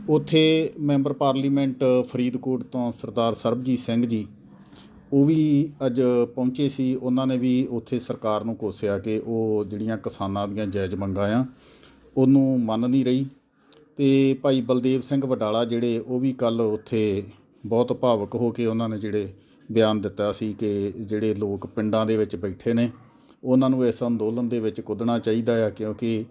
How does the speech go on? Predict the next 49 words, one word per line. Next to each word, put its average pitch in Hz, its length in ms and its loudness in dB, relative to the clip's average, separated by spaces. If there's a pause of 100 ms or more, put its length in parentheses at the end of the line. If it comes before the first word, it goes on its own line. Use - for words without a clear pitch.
(380)
ਇਹੋ 120 240 4
ਜਿਹੇ 123 160 2
ਲੀਡਰ 120 300 -2
ਜਿਹੜੇ 131 360 4
ਆ, 120 140 0 (460)
ਸਰਦਾਰ 113 420 0
ਜਗਜੀਤ 113 380 -4
ਸਿੰਘ 120 180 -2
ਡੱਲੇਵਾਲ, 110 640 0 (600)
ਜੇ 131 220 4
ਉਹ 139 180 4
ਸ਼ਹੀਦ 131 400 -2
ਹੋ 117 160 -2
ਜਾਂਦੇ 120 360 0
ਆ, 120 80 2
ਸ਼ਹਾਦਤ 117 520 -4 (300)
ਪ੍ਰਾਪਤ 113 320 -2
ਕਰ 110 180 0
ਲੈਂਦੇ 113 320 2
ਆ, 117 40 2
ਬਾਅਦ 113 260 0
'ਚ 123 100 -6
ਉਹਨਾਂ 120 200 0
ਦੇ 120 100 -2
ਪਿੰਡ 113 300 -6
ਦੇ 117 140 -2
ਵਿੱਚ 113 220 -4
ਜਾ 110 260 0
ਕੇ 110 120 -6
ਜਾਂ 110 120 -4
ਉਹਨਾਂ 110 180 -4
ਦੇ 113 80 -4
ਭੋਗਾਂ 101 420 -6
ਦੇ 110 100 -2
ਉੱਤੇ 107 300 -4 (460)
ਇਹਨਾਂ, 120 200 2 (500)
ਇੱਥੇ 135 280 0
ਜ਼ਿਕਰਯੋਗ 143 580 2
ਹੈ 139 220 2
ਕਿ 151 480 0 (140)
ਡੱਲੇਵਾਲ 131 540 2
ਪਿੰਡ 127 220 0
ਦੀ 131 140 -4
ਸਾਰੀ 131 320 -2
ਪੰਚਾਇਤ 131 640 -2
ਔਰ 135 400 -2
ਡੱਲੇਵਾਲ 123 560 0
ਪਿੰਡ 117 260 -2
ਦੇ 123 260 2